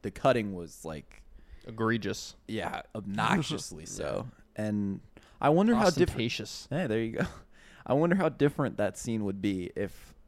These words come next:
Speaker 1: there were very few cuts in that, where it was, if it was just Brody just repeating that line, how different would that have played out? Like, 'cause it, you know, like, the cutting is, I think, intended to,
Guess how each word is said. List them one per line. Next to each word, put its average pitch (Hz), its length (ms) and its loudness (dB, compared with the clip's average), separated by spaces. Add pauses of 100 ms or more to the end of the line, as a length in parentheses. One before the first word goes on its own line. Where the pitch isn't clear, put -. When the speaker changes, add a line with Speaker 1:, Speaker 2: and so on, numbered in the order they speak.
(180)
Speaker 1:
there 104 240 2
were 101 460 2
very 110 320 0
few 135 360 0
cuts - 580 -8 (640)
in 92 160 -6
that, 69 240 -10 (260)
where 110 200 2
it 104 100 0
was, 98 240 -2
if - 160 -6
it - 80 -4
was 98 200 -6
just - 360 2
Brody 98 480 0 (300)
just 113 320 -2
repeating 101 400 -8
that 92 180 -10
line, 90 460 -10 (1120)
how 117 220 2
different 101 420 -2
would 92 140 -4
that 95 180 -2
have 92 300 -8
played 95 240 -2
out? 78 240 -2 (160)
Like, - 280 -6
'cause 127 200 0
it, 123 260 2
you 139 140 -2
know, 131 100 4
like, 117 200 2
the 123 60 -2
cutting 147 380 4
is, 110 260 -4
I 107 100 -4
think, - 420 -6 (640)
intended 120 640 2
to, 95 420 -2